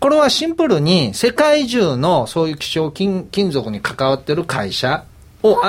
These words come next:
集めて、もうレアアースイーティーエフとして蘇生しようと。これ、あの、マーケットベクターズのレアアースイーティーエフというのが米国市場に上場しておりまして、コード番号がアールイー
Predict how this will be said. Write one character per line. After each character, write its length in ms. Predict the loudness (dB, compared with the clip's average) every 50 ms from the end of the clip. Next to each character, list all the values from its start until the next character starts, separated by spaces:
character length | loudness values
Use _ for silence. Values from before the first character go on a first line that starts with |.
| 0 -2
集 140 | -2 -4 0
め 180 | 0 0 0
て、 400 | -2 -4 0 2 2 2 2 -2 -4
も 200 | -2 -2 0 0
う 60 | 2
レ 200 | 2 2 2 2
ア 220 | 2 2 0 0
ア 20 | -2
ー 20 |
ス 200 | -2 -4 -4 -4
イ 160 | -4 -4 -6 -6
ー 20 |
テ 100 | -4 0
ィ 20 | 0
ー 40 |
エ 20 | 0
フ 80 | 0 -2
と 120 | -8 -6
し 120 | -6 -6 -10
て 80 | -10
蘇 180 | -6 -4 -4 -2
生 240 | 0 0 0 2 2
し 160 | 2 2 2
よ 120 | 2 2
う 40 | 0
と。 200 | -4 -10 -14 -14 -14 -14 -12 -12 -10 -10 -12 -12 -14 -2
こ 80 | 0 2
れ、 160 | 4 4 4
あ 80 | 2 2
の、 140 | 0 2 2
マ 140 | 2 2
ー 120 | 2 0 0
ケ 120 | 0 0
ッ 100 | 0 2
ト 120 | 2 0 2
ベ 180 | 2 0 -2 -4
ク 120 | -6 -8
タ 260 | _ 0 0 0 0
ー 20 | -2
ズ 180 | -4 -6 -2
の 300 | 0 2 4 4 2 2
レ 200 | 0 0 2 2
ア 180 | 2 2 0 0
ア 20 |
ー 20 | -2
ス 220 | -2 -2 -2 -2
イ 100 | -2 -2
ー 40 | -4
テ 140 | -4 -4 0
ィ 40 | 0 0
ー 20 |
エ 20 |
フ 100 | 0 -2 -4
と 160 | _ -6 -6
い 40 | -4
う 40 | -4
の 120 | -6 -4
が 220 | -2 -2 -2 -2
米 200 | 0 0 0 0
国 240 | 0 -2 -4 -4 -4
市 140 | -4 -2 -4
場 220 | -2 -2 -2 -4
に 120 | -4 -8 -6
上 220 | -4 -2 -2 -2
場 200 | -2 -4 -4 -4
し 120 | -6 -6 -6
て 60 | -6
お 60 | -6
り 80 | -6 -6
ま 140 | -6 -6
し 120 | -6 -8 -4
て、 260 | 0 0 0 0 -2 -8 -16 -16 -16 -16 -8
コ 200 | -2 0 2 2
ー 20 | 4
ド 120 | 2 2
番 320 | 2 2 0 0 0 -2 -2
号 280 | 0 0 0 0 -2
が 300 | -2 -2 -2 -4 -4 -8 -14 -20 _ _
ア 320 | 0 0 2 2 2 2 2
ー 80 | 2
ル 240 | 2 2 2 0 0
イ 400 | 0 2 2 2 2 0 -2
ー 0 | -6